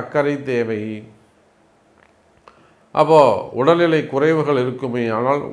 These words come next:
உடனடியாக உங்க பிறப்பு ஜாதகத்தை கொண்டு அதுக்குரிய வழிபாடுகள் செய்வது சிறப்பு. அதே போலத்தான் குடும்பம், கணவன், மனைவி, ஒற்றுமை.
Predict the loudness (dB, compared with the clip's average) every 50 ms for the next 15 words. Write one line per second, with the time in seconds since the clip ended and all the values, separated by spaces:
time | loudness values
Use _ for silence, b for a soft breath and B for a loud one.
0 | -4 0 0 0 0 0 0 0 0 0 0 -2 -2 -4 -6 -6 -4 -4 -4 -4
1 | -4 -4 -4 -2 0 0 0 -2 -4 -4 -8 -10 -8 -8 -10 -8 -8 -10 -10 -10
2 | B B B B B B -6 -4 -4 -2 -2 -2 -2 -2 0 0 -2 -2 -2 0
3 | 2 2 2 2 0 -4 -6 -6 -6 -6 -6 -6 -6 -8 -8 -10 -10 -8 -8 -8
4 | -8 -8 -10 -10 -10 -10 -12 -14 -16 -20 -20 -20 _ _ _ _ _ _ _ _
5 | _ _ _ b b b b b b b b b b _ _ _ -12 -8 -6 -6
6 | -6 -4 -4 -4 -4 -6 -4 -2 -2 -2 -2 -4 -6 -4 -2 -2 -2 -2 -2 -2
7 | -2 -2 -4 -8 -6 -6 -4 -4 -4 -4 -4 -4 -6 -6 -6 -6 -4 -4 -4 -4
8 | -4 -6 -6 -8 -6 -4 -6 -6 -6 -6 -10 -10 -8 -6 -6